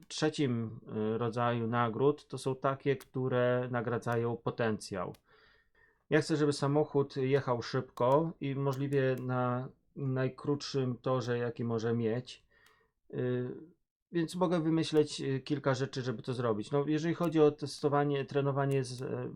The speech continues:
prędkością, no, to jest trudna sprawa i, no, nie znalazłem jeszcze sposobu, który by nagrodził już samochód, żeby jechał dobrze i szybko, inny niż po prostu nie pozwolić mu jechać wolno, y,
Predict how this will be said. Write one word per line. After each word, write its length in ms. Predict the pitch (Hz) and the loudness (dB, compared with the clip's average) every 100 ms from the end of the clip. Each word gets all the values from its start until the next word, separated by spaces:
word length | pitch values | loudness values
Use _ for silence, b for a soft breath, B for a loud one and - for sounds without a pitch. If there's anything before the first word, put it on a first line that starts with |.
| 131 - | -12 -10
prędkością, 600 | - 127 - 135 135 135 | -4 -4 0 2 2 0
no, 140 | 135 135 | -2 0
to 160 | 135 | 0
jest 280 | 131 131 - | 0 -2 -6
trudna 380 | - 131 117 113 | 0 0 2 -2
sprawa 520 | - 120 113 117 117 - | -2 -2 0 0 0 -2
i, 500 | 120 117 113 117 107 | -4 -4 -4 -4 -4
no, 280 | 113 113 110 - - 113 123 127 127 | -2 -2 -4 -8 -10 -8 -6 -4 -4
nie 160 | 131 127 | -2 -2
znalazłem 500 | 113 127 123 120 117 | 0 2 2 0 -4
jeszcze 220 | 113 117 | -4 -8
sposobu, 460 | - 113 127 117 113 | -8 -6 -2 -2 -4
który 340 | - 120 117 | -6 -4 -2
by 180 | 113 113 | 0 0
nagrodził 440 | 113 113 113 117 | 0 0 0 0
już 100 | 110 | -4
samochód, 560 | - 113 113 - 110 98 | -4 -2 -2 0 0 0
żeby 320 | 107 110 110 | 0 0 0
jechał 440 | 113 107 113 110 | -2 2 2 2
dobrze 400 | 107 120 101 113 | 2 0 2 2
i 60 | 110 | 2
szybko, 520 | - - - 113 110 | 0 -4 0 2 2
inny 380 | 123 113 117 117 | 2 -4 -2 0
niż 320 | 107 107 - | 0 -2 -4
po 160 | - 113 | -8 -6
prostu 260 | 120 - | -6 -4
nie 100 | 110 | -4
pozwolić 440 | 98 101 107 110 - | -4 -4 -2 -2 -2
mu 80 | 113 | -2
jechać 260 | 110 110 | -2 -2
wolno, 380 | 107 117 104 107 | 2 2 2 0
y, 880 | 113 - - - - - _ _ | -4 -12 -20 -20 -20 -20 _ _